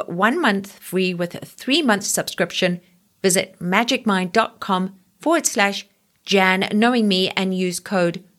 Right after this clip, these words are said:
Knowing Me twenty to receive an additional twenty percent off, which works out for a total of seventy-five percent off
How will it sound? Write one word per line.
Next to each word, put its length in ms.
Knowing 420
Me 220
twenty 840
to 100
receive 400
an 140
additional 680
twenty 300
percent 460
off, 220
which 200
works 400
out 220
for 200
a 80
total 460
of 220
seventy-five 840
percent 380
off 200